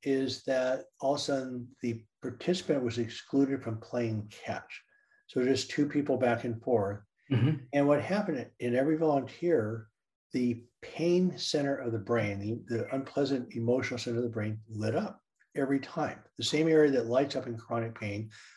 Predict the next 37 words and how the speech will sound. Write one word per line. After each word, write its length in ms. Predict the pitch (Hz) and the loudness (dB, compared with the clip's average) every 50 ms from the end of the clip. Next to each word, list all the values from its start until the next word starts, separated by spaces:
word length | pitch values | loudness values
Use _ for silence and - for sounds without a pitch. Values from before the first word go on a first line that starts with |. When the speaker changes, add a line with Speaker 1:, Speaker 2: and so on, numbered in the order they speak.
| _ _ _ | _ _ _
Speaker 1:
which 160 | 156 143 143 | -2 2 2
is 120 | 156 139 | 4 4
not 180 | 185 202 190 151 | 4 2 4 2
just 180 | 160 117 107 127 | 2 0 2 0
one 140 | 131 127 | 0 0
spot, 340 | 117 - - - 113 113 110 | 0 -2 0 2 2 2 4
by 100 | - 104 | 2 -4
the 80 | 101 98 | -4 -4
way. 120 | 104 107 | -4 -4
I 20 | 107 | -2
mean, 100 | 107 110 | 0 0
the 60 | 113 | 0
brain 240 | 110 131 131 135 120 | 0 0 0 0 0
is 100 | 110 - | -4 -4
complicated. 680 | - - 117 113 107 120 107 - - 101 101 98 95 - _ _ - - | -6 -2 -2 -2 -2 -2 -8 -6 -6 -6 -6 -6 -8 -12 _ _ -16 -2
Speaker 2:
Yes. 480 | 151 156 135 123 123 - - - - - - - _ - | 0 0 0 0 -4 -6 -6 -6 -10 -14 -20 -20 _ 6
Speaker 1:
The 60 | 156 | 8
area 200 | 165 175 190 202 | 8 8 8 8
of 60 | 202 | 6
the 60 | 185 | 4
brain 520 | 156 139 135 131 135 131 131 135 131 110 110 - _ _ | 2 2 -2 -2 0 0 -2 -2 -4 -6 -8 -12 _ _
connected 380 | - - 135 139 135 - - 139 | -16 -4 -2 -2 -2 0 -2 0
with 200 | 127 123 113 - | 0 0 -2 -2
chronic 500 | - - - 131 127 131 135 135 131 - | -10 -4 0 2 2 2 2 0 -4 -6
pain 300 | - - - 123 120 120 113 | -16 -10 -4 -2 -2 0 0
responses 1080 | 113 107 104 - - - - 147 156 175 185 185 - - 101 98 98 107 110 - - _ _ _ _ _ _ _ _ | 0 -2 -2 -4 -8 -8 -6 -2 0 0 0 0 -2 -6 -6 -6 -6 -8 -8 -10 -12 _ _ _ _ _ _ _ _
lit 200 | - 123 131 139 | 0 2 4 6
up, 280 | 170 165 - - - _ _ _ _ _ _ - | 4 4 2 -2 -12 _ _ _ _ _ _ -2
just 160 | 156 156 170 | 0 2 2
as 80 | 180 165 | 2 0
a 40 | |
computer 500 | - - 156 139 117 - - - 170 208 | 0 -2 -6 -8 -8 -10 -2 0 0 0
game 260 | 185 151 135 123 123 117 | 2 0 0 -2 -2 -4
of 80 | 113 | -4
feeling 340 | - - 135 127 123 120 113 | -6 -6 -2 0 0 0 -2
socially 600 | 113 - - 135 135 131 - - - 123 117 107 | -2 -4 -2 -2 -2 -2 -4 -4 -2 -2 -2 -2
rejected. 680 | 104 104 101 95 95 - - 117 113 113 - - - | -2 -4 -8 -10 -10 -8 -4 -4 -4 -4 -6 -12 -16